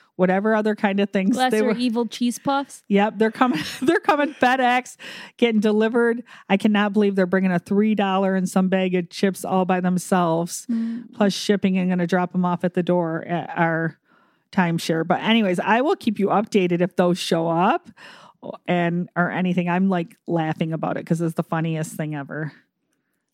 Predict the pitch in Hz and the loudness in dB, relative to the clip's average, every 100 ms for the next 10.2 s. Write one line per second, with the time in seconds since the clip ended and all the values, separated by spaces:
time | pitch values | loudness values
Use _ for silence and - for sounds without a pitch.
0 | - 202 208 214 370 339 254 262 - 190 | -2 2 2 2 0 2 0 0 0 2
1 | 214 233 262 311 349 330 294 269 220 226 | 2 2 0 -2 -2 0 0 0 0 0
2 | 320 269 220 208 202 208 202 214 208 214 | 0 0 0 -2 -4 -2 0 2 2 0
3 | 202 220 285 294 175 139 _ _ _ _ | 0 0 0 -2 -4 -8 _ _ _ _
4 | _ _ _ _ _ _ _ _ 403 233 | _ _ _ _ _ _ _ _ _ -4
5 | 208 202 202 202 - 202 202 190 190 - | -2 -2 -4 -4 -4 0 0 0 -2 -2
6 | 165 185 214 214 220 196 180 185 175 165 | -2 0 0 0 2 0 0 0 0 -2
7 | 170 165 180 156 156 - _ _ _ _ | -2 -2 -4 -6 -12 -16 _ _ _ _
8 | _ _ _ _ _ _ _ _ 190 180 | _ _ _ _ _ _ _ _ -2 0
9 | 170 170 170 160 185 170 - 165 - 147 | 0 -2 -4 -4 -6 -6 -8 -10 -10 -12
10 | 143 | -12